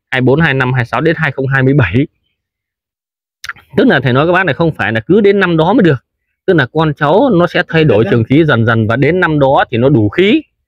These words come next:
Speaker 1: Tức là con cháu sẽ phát phúc vào những cái thời điểm đó nha, còn các năm khác bình thường nha.
Speaker 2: Đây, đây này, báo cáo thầy này, này em hỏi là cái như này là hướng này là nay mai mình theo như này á.
Speaker 1: Bác hình dung nhé.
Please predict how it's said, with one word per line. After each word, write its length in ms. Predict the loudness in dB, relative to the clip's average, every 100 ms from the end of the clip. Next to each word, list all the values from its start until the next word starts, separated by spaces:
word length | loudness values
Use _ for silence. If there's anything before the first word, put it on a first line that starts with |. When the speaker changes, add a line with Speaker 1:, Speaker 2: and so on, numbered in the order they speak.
| _
Speaker 1:
Tức 100 | -6
là 100 | -4
con 180 | -4 -6
cháu 180 | -4 -6
sẽ 200 | -6 -6
phát 160 | -6 -2
phúc 140 | -4 -2
vào 100 | -4
những 180 | -2
cái 100 | -2 -2
thời 160 | 0 -2
điểm 200 | -2 0
đó 220 | 0 -2 _ _
nha, 120 | -4 -2
còn 160 | -2
các 160 | -2 -2
năm 180 | 0 0
khác 160 | 0
bình 180 | 2 2
thường 220 | 2 -2 -4 -6
nha. 160 | -4 -4 _ -20 -20 -20 _ _ _ -10 -10 _ _ _ _ _ _ _ _ _ _ -20 _ -6 -6 -6 -14 -14 -14 -4
Speaker 2:
Đây, 140 | 0 2
đây 220 | 2 2
này, 200 | 2 0
báo 160 | 0 -2
cáo 200 | -4 -4
thầy 180 | 0
này, 200 | 2 2
này 200 | 2 0
em 180 | 0 0
hỏi 160 | 0 2
là 240 | 2 0 -4 _ _ -2
cái 420 | 2 4 4 4 2
như 200 | 2 2
này 200 | 2 2
là 100 | 2
hướng 300 | 2 0 0
này 160 | 2
là 140 | 2 2
nay 380 | 2 4 4 2
mai 180 | 2 2
mình 260 | 2 0 -2 _ _ _ -4
theo 160 | 0 2
như 160 | 2
này 180 | 2 0
á. 120 | 0 -2 -8 -20 -20 _ _ _ _ _
Speaker 1:
Bác 120 | -6 -2
hình 120 | 2
dung 140 | 2
nhé. 120 | 2